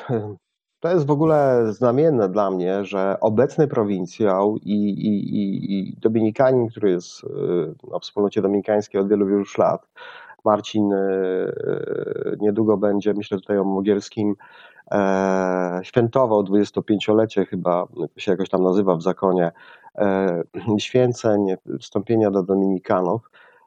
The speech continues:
E, no bardzo krytycznie jednak i bardzo ostro wypowiadają się o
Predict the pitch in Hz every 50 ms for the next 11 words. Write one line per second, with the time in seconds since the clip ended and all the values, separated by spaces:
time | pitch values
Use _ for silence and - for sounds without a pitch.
0 | - - - - 104 104 101 101 101 98 101 - 95 95 95 95 95 95 98 -
1 | _ _ _ _ _ _ _ _ _ _ - 127 135 156 165 156 175 170 - 160
2 | 165 190 180 - 143 127 123 120 110 123 131 139 - 135 113 127 127 127 113 123
3 | 120 - - - 117 123 131 127 - 113 104 92 92 90 - 90 92 85 85 85
4 | 85 82 82 80 85 - - - 95 92 90 87 85 - - 95 95 90 87 87
5 | 85 87 85